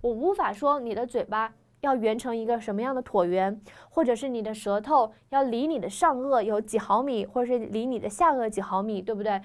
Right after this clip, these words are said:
然后舌头在前还是还中间还是后面呢？我也不能告诉你离你的嘴唇有几毫米，对不对？所以说它主要的区别只是在于口型和舌位这样一些比较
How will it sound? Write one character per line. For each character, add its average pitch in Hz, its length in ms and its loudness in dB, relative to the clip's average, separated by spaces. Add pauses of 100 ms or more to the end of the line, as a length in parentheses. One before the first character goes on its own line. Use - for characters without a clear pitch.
(220)
然 254 100 2
后 339 60 2
舌 254 160 -2
头 294 100 0
在 330 180 2
前 220 240 -4
还 220 120 -6
是 220 40 -4
还 226 140 -4
中 294 180 -6
间 294 160 -4
还 254 80 -4
是 262 60 -2
后 349 220 0
面 285 180 0
呢？ 269 180 0 (280)
我 311 100 4
也 381 100 4
不 269 140 2
能 269 140 2
告 302 160 6
诉 285 120 -4
你 233 160 -2
离 220 240 -2
你 262 80 -4
的 233 80 -4
嘴 240 220 0
唇 214 240 -6
有 294 100 -2
几 302 140 -4
毫 196 220 0
米， 202 280 -4
对 - 80 -2
不 247 120 -2
对？ 226 180 2 (180)
所 - 240 0
以 370 120 0
说 349 280 4 (240)
它 381 200 -4
主 302 100 -6
要 240 160 -2
的 226 80 -2
区 240 220 -8
别 220 200 -4
只 202 160 -10
是 262 140 -8
在 285 220 -4
于 294 80 -4
口 190 240 -8
型 220 180 -8
和 247 100 -8
舌 196 300 -8
位 285 220 0
这 285 100 -6
样 269 100 -2
一 262 80 -6
些 262 140 -6
比 254 160 -8
较 254 180 -2